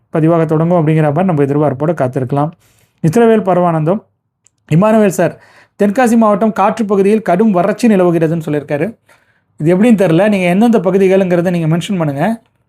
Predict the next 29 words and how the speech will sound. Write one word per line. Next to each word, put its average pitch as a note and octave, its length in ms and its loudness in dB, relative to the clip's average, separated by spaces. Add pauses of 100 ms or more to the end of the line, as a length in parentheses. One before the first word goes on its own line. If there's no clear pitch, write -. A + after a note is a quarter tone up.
(320)
ஆ, F3 800 0
ஏன்னா G3+ 440 0
மேற்கு A3 280 0
திசை G#3 280 2
காற்று G#3+ 680 2
ஓரளவுக்கு F#3+ 440 2
வீரியமா G3+ 380 2
இருந்தப்ப G3+ 360 2
அங்க G3 160 -2
மழை F#3 240 2
வந்து F#3+ 260 0
பதிவானுச்சு. F3 440 0
அதன் G3+ 260 0
பிறகு G#3+ 260 0
வந்து G3 220 2
இப்ப D#3+ 340 -2 (440)
ஆக்டிவிட்டி G#3+ 480 2
சப்ரஸ் G3+ 380 0
ஆக F3 180 2
போகுது. C#3 460 -4
ஏன்னா F#3+ 200 0 (100)
சுழற்சியினுடைய G#3+ 580 0
தாக்கம் F#3+ 360 -2
வந்து E3+ 200 -4
குறைந்து E3+ 320 -2
விட்டது. D3+ 480 -4 (340)
சுழற்சி B3 460 0
வந்து G#3+ 220 0
கொஞ்சம் E3 720 -2